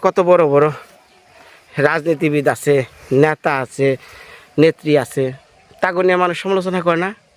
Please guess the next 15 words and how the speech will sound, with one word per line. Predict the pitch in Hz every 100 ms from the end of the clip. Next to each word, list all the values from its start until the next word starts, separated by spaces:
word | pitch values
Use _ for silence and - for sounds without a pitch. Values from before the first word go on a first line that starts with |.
| _ _ _ _ _ _ _ -
সবাই | 208 208 214 180
সবারই | 151 151 160 165
নিয়েই | 156 131
করে, | 113 98 87 _ _ _ _ _ _
তা | 170
আমি | 160 190
তার | 175 160
পক্ষে। | 160 - 104 - - - - - -
কিন্তু | 254 220 240 233 - - - - - - _ _ - 190
আখি | 190 165 165
তো | 151
ভাই | 160 156 - - - - - _ 165
ওই | 208
রকম | 131 117
না। | 110